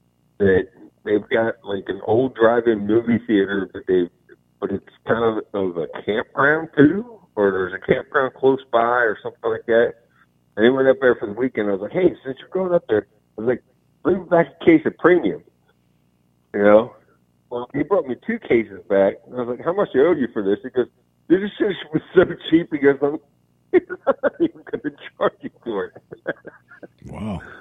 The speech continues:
Speaker 1: 'Cause it's
Speaker 2: All right.
Speaker 1: like thirteen dollars a case or something like that up there, you know? So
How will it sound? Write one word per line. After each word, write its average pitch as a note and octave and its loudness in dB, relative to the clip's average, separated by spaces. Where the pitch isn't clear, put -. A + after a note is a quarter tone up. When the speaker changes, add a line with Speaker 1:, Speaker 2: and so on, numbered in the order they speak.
Speaker 1:
'Cause E3+ 4
it's E3+ 4
Speaker 2:
All B3 -4
right. G3+ 2
Speaker 1:
like - -18
thirteen D#3+ -2
dollars C3 0
a - -18
case D3+ 0
or G#2 -8
something - -6
like G#2+ -2
that F2+ -4
up A#2+ -4
there, C3+ 4
you A2+ -2
know? F2+ -2
So G2+ 4